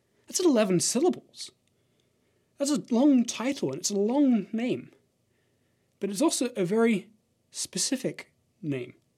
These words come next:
And it's a significant name. And I think it might be helpful just to pause for a second and, and consider what this tree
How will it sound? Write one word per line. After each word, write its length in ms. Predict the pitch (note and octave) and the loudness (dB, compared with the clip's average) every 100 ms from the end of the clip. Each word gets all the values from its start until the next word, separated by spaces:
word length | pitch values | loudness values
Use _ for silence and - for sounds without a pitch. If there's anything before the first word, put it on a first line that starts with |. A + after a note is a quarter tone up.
| _ _ _ _ _ | _ _ _ _ _
And 100 | G3 | -8
it's 100 | F#3+ | -4
a 60 | A3+ | -2
significant 800 | - G#3+ A3+ A#3 B3+ D3 - - | -2 0 0 0 -2 -4 -6 -12
name. 240 | C3 A#2+ _ _ _ _ _ _ _ _ _ _ _ _ | -12 -12 _ _ _ _ _ _ _ _ _ _ _ _
And 100 | G#3+ | 0
I 40 | G#3 | 4
think 100 | D#4 | 4
it 40 | |
might 100 | B3+ | 2
be 80 | B3 | 0
helpful 220 | G#3 A3 | -2 -2
just 120 | F#3+ - | -6 -8
to 60 | |
pause 460 | - - A#3 C4+ C4+ | -12 -6 0 0 0
for 160 | F#3+ | -2
a 40 | D#3 | -2
second 480 | - D3 - D3 E3+ | -2 -4 -4 -4 -2
and, 160 | F3+ G#3+ | -4 -4
and 160 | G3 | -2
consider 540 | A3 - C4 B3+ A3 - _ _ _ _ - | -2 0 0 2 0 -4 _ _ _ _ -8
what 160 | A#3 | -4
this 220 | D4 - - | -2 -2 -4
tree 480 | - A3+ G#3+ A3+ | -4 -2 -2 -4